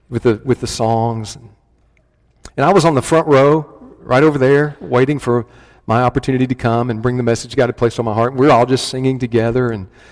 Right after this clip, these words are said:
it wasn't a large crowd. There was probably about fifty people in the church that night. But I'm sitting here, and, and Kevin, the worship leader, had us all clap to the music, you know, and he,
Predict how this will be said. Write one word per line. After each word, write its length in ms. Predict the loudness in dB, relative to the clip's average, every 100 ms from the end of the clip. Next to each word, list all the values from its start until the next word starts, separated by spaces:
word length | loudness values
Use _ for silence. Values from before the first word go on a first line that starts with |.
| -8 -2
it 80 |
wasn't 320 | 4 4 4 2
a 40 |
large 360 | 4 4 4 2
crowd. 220 | 2 4
There 60 |
was 80 | 2
probably 200 | 2 0
about 120 | 0
fifty 240 | 0 -2 0
people 320 | 0 0 0
in 60 | -2
the 80 | -4
church 300 | -2 -2 -2
that 160 | -4
night. 300 | -4 -6 -8 -12 _ _ _ _ _ _ _ _
But 100 | 0
I'm 120 | 2
sitting 260 | 0 2 2
here, 180 | 4 2
and, 240 | 0 -4 -2
and 340 | -2 -2 -6 _ _ _ _ _ _
Kevin, 320 | -2 0 2 2
the 220 | 0 -2 -12 -20 -20 _ -2
worship 320 | 0 2 4
leader, 180 | 4 4
had 140 | 2
us 140 | 0 0
all 160 | 0
clap 840 | 2 2 2 -2 -10 -20 _ -20 -20 _ _ _ _ -16 _ _
to 100 | -2
the 80 | 0
music, 300 | 2 0 -4
you 80 | -4
know, 260 | 0 2 2
and 80 | 0
he, 180 | -4